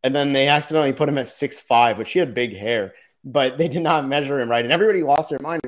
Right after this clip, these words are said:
for a while until draft day. People were like, "No, he was six five. That was not a mistake." And the N B A admitted it was a mistake. So, you know,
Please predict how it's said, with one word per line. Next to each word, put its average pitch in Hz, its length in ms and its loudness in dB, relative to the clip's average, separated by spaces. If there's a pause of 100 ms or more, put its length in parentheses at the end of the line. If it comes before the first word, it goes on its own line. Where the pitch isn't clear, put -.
(100)
for 131 140 -2
a 120 40 -2
while 160 320 2
until 185 220 -4
draft 120 440 -4
day. 113 160 -4
People 135 220 -4
were 120 60 4
like, 120 80 0
"No, 131 220 2
he 120 140 -6
was 127 200 -6
six 117 200 -10
five. 117 240 0
That 110 100 -2
was 110 140 -12
not 113 200 -6
a 107 40 -8
mistake." 104 480 -6 (140)
And 107 200 -12
the 127 120 -6
N 123 100 -6
B 120 120 -4
A 107 60 -4
admitted 95 320 -8
it - 80 -20
was - 120 -20
a - 40 -20
mistake. - 300 -20 (400)
So, 123 420 2 (220)
you 143 160 0
know, 113 180 -4